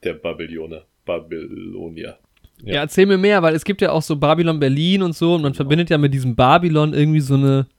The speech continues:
Speaker 1: Genau, also man
Speaker 2: sowas Cooles. Es hat ja so ein, das ist ja fast schon Popkultur.
Speaker 1: Ja, das auf jeden Fall. Also es ist halt einmal so geschichtlich, dass man halt dieses, äh,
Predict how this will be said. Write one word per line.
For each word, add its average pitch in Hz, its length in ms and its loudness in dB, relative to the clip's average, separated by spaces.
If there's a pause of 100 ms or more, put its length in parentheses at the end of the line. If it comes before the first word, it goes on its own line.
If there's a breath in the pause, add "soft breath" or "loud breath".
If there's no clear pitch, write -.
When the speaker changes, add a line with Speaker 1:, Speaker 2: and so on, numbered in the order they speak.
(200)
Speaker 1:
Genau, 80 380 -10
also 85 260 -12
man 87 300 -12
Speaker 2:
sowas 139 340 -2
Cooles. 135 580 -2
Es 120 140 -8
hat 135 120 0
ja 135 100 0
so 131 80 0
ein, 127 100 -2
das 123 120 -4
ist - 40 -6
ja 131 140 0
fast 143 200 -4
schon 131 140 -6
Popkultur. 90 640 -4 (240)
Speaker 1:
Ja, 85 240 -6
das 95 240 -8
auf 92 160 -8
jeden 92 180 -10
Fall. 104 220 -6
Also 87 180 -4
es - 120 -10
ist - 160 -10
halt 87 140 -4
einmal 95 320 0
so 92 240 -4
geschichtlich, - 580 -2
dass - 200 -6
man 92 100 -2
halt 87 180 -4
dieses, 87 380 -6
äh, 80 240 -6